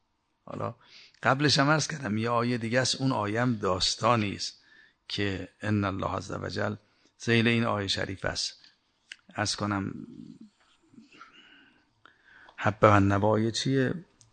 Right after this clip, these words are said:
آره، ان الله فالق الحب و النوا.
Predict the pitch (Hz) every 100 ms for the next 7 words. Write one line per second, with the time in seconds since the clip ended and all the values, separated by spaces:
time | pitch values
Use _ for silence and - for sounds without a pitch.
0 | - - 95 - 113 104 101 117 110 -
1 | 127 123 107 101 127 - - 135 139 -
2 | - 110 101 101 107 - -